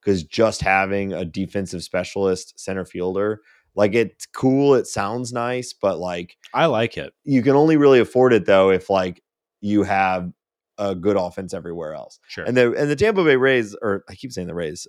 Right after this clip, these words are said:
Speaker 1: uh, the, the
Speaker 2: The Blue
Speaker 1: the Blue
Speaker 2: Jays.
Speaker 1: Jays should be that team.
Speaker 2: Yeah.
Speaker 1: They have stars all over
Speaker 2: I
Speaker 1: the
Speaker 2: don't, maybe
Speaker 1: place.
Speaker 2: Vlad sucks now.
Speaker 1: No, I, man, I think Vlad is gonna have a huge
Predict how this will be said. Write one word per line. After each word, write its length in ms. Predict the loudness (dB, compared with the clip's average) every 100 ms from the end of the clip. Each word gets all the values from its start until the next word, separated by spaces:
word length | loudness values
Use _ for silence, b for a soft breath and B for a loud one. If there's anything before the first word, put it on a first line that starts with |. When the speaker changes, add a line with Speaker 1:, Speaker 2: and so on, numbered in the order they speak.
| -6
Speaker 1:
uh, 380 | -6 -4 -8 -8
the, 380 | 0 2 2 -2
the 300 | -2 0 -2
Speaker 2:
The 80 | -4
Blue 380 | -6 -4 -2 -2
Speaker 1:
the 480 | -2 -2 0 0 2
Blue 180 | 2 2
Speaker 2:
Jays. 100 | 2 0 -2
Speaker 1:
Jays 40 | -10 _
should 340 | -4 2 2
be 140 | 2 -4
that 280 | -4 -6
team. 240 | -16 -20 -20 _ -8
Speaker 2:
Yeah. 180 | -8 -8 _ _
Speaker 1:
They 220 | 0 0
have 540 | 0 0 0 -2 -6 -14 _ _ _ _ _
stars 560 | -14 0 2 4 2 4
all 200 | 4 4
over 160 | 4 2
Speaker 2:
I 20 |
Speaker 1:
the 40 |
Speaker 2:
don't, 120 | -2 -4
maybe 240 | -2 -2
Speaker 1:
place. 80 | -4
Speaker 2:
Vlad 300 | -6 -6 -8
sucks 380 | -8 -8 -8 -14
now. 260 | -12 -14 -18 _ _ _
Speaker 1:
No, 400 | 0 2 2 0
I, 260 | -2 -4 -10 _
man, 380 | -14 -12 -12 -14 _ _ _ _ _ _ -10
I 300 | 0 2 2
think 280 | 0 -2 -2
Vlad 360 | -2 -2 -4 -6
is 160 | -6
gonna 180 | -6 -6
have 80 | -8
a 40 |
huge 920 | -10 -12 -4 0 0 0 -2 -8 -12